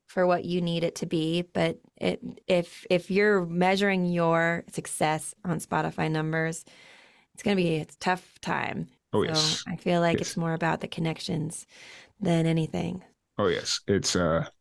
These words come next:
Speaker 2: it, it, it's a tough hill to climb. It just in general, we, we did that for a long time here at Live, Live and Amplified, where we were putting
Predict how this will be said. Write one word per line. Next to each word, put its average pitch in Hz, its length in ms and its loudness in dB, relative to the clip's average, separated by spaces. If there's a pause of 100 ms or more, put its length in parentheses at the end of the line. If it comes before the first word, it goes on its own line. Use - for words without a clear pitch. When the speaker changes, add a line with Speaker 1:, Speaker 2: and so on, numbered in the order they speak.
(520)
Speaker 2:
it, 82 180 0
it, 95 300 0
it's 98 180 2
a 98 60 2
tough - 420 -4
hill 117 220 2
to 156 80 2
climb. 110 460 2
It 101 180 2
just 107 260 0
in 104 80 6
general, 98 460 2
we, 101 240 4
we 110 160 4
did 107 220 0
that 104 180 0
for 113 160 0
a 101 80 4
long 101 260 4
time 95 320 0
here 98 160 4
at 78 100 2
Live, 98 280 2 (100)
Live 110 240 2
and 107 80 2
Amplified, 101 480 -2
where 92 140 4
we 92 120 6
were 101 60 4
putting 92 500 2